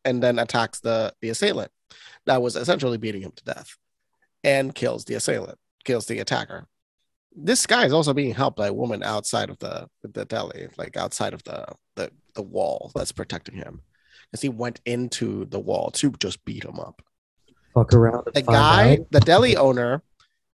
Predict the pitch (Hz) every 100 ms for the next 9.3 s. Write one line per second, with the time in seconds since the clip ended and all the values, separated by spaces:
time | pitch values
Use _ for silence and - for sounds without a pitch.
0 | _ _ _ _ 143 147 139 131 143 123
1 | 160 170 139 156 175 - 185 - 160 151
2 | 202 151 - - 135 110 127 - - _
3 | _ _ _ _ _ _ _ _ _ -
4 | 131 135 113 110 123 - 131 151 127 101
5 | 202 - - _ _ _ _ - 127 127
6 | 123 123 123 - 127 117 151 147 143 -
7 | 107 - - 117 160 - _ _ _ _
8 | _ _ _ _ - 143 - 160 156 151
9 | 147 -